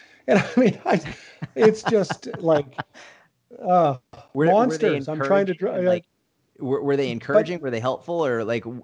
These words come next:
Speaker 2: how, what was that like? What was that environment like?
Speaker 1: You know, that was my first, 'cause I, like I said, I never played any sort of team sport at a high level. And so that was my first glimpse into what it would be like to be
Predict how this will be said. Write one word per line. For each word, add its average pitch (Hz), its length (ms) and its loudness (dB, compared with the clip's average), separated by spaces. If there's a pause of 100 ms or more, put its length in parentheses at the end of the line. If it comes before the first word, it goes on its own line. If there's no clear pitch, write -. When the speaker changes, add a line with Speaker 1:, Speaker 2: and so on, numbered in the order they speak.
Speaker 2:
how, - 200 -6
what 143 160 0
was 143 140 0
that 139 200 -2
like? 120 260 -4
What 107 120 -4
was 117 100 -10
that 117 160 -2
environment 113 400 -4
like? 120 320 -10 (520)
Speaker 1:
You 196 80 -8
know, 196 140 0
that 202 180 2
was 262 160 -4
my 170 220 -6 (300)
first, - 560 -8 (800)
'cause 175 160 -2
I, 190 160 2
like 190 180 0
I 170 160 -8
said, 156 200 -4
I 147 60 -4
never 208 220 -4
played 196 320 -4
any 170 220 -4
sort 160 260 -2
of - 80 -4
team 170 220 -6
sport 147 320 -4
at 139 100 0
a 123 80 -8
high 143 240 -4
level. 120 500 -4 (560)
And 147 200 0
so 160 180 4
that 202 140 8
was 269 160 2
my 190 160 2
first - 380 -2
glimpse 165 340 0
into 151 160 0
what 156 200 4
it 165 40 4
would 151 180 -2
be 143 140 -4
like 139 320 -6
to 143 100 -6
be 143 460 -4